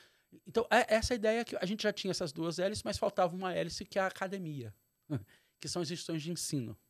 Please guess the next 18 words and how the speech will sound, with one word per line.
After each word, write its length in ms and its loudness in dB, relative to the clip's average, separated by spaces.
Quer 60 -20
dizer, 140 0
onde 200 6
estão 220 4
os 120 2
alunos, 380 6
professores, 520 2
pesquisadores 960 2
que 100 -2
geram 600 4
essa 180 -2
pesquisa 420 -2
básica 500 -4
aplicada 600 -4
de 160 -16
finanças 680 -2
no 80 -4
Brasil? 320 -8